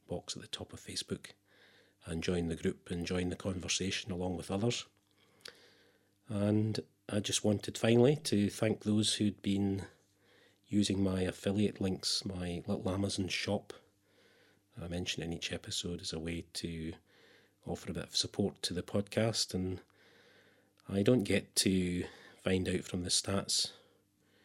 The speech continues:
uh, who people are or where they've come from. I do get a very brief, uh, summary of the products, and I wanted to make a special thank you to whichever listener bought the i-, iPod.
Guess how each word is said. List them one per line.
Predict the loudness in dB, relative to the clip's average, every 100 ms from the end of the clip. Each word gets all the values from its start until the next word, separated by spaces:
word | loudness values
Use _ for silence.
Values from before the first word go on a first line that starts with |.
| _ _ _ _ _ _ -12
uh, | -8 0
who | 0
people | 2 -2 0
are | 2 4 4
or | 2 0
where | 2
they've | 2 2
come | 2 2
from. | 4 2 0 -4 -10
I | -4
do | 2 2
get | 2
a | -2
very | -2 -4 -4
brief, | -4 -6 -8 -10
uh, | -6 -2
summary | 0 0 -2
of | -4
the | -8
products, | -6 -4 -4 -6 -10 -8
and | -6 -6 -10 _ -20 -20 -20 -20 _ _
I | 0
wanted | 0 0 -6
to | -2
make | -2 -2
a | -2 0
special | 0 2 2
thank | 0 0 0 0
you | -2
to | 0 -2 -2 -2 -8 -16 _ _ _ _ _ _ _ _ _
whichever | -4 -2 0
listener | -2 -2 -2
bought | -2 -4 -4 -8
the | -6 -4 -6 -10 -20 _ _ _ _ _ _ _ -12 -6
i-, | -6 -8 _ _ _ _ _ _ _ -6
iPod. | -4 -2 -2 -2